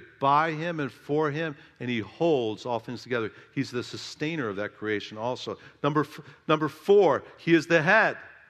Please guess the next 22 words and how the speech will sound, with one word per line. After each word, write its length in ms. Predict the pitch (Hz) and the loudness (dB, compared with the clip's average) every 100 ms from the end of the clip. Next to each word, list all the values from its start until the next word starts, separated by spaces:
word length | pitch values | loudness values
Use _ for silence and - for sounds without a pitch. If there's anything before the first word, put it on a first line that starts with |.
| _ _ | _ _
The 80 | 127 | 0
head 160 | 156 170 | 4 4
of 100 | 156 | 4
what? 300 | 185 151 107 - - | 4 4 0 -14 -6
The 80 | 131 | -2
head 180 | 139 151 | 2 2
of 80 | 127 | 0
the 80 | 127 | 0
body, 400 | 135 165 156 123 | 2 4 2 0
the 100 | 117 | -6
church, 360 | - 165 - | -2 -2 -2
and 120 | 139 | -4
the 80 | 127 | -4
head 140 | 123 143 | 0 0
of 100 | 123 | 2
us. 460 | 151 127 98 - - _ | 2 0 -4 -14 -18 _
He 120 | 143 | -2
is 120 | 135 | -2
to 80 | 135 | 0
have 160 | 127 120 | -2 -2
first 480 | - 170 170 160 - | -4 0 2 0 -10
place 540 | - 165 131 110 - | -2 0 0 -4 -10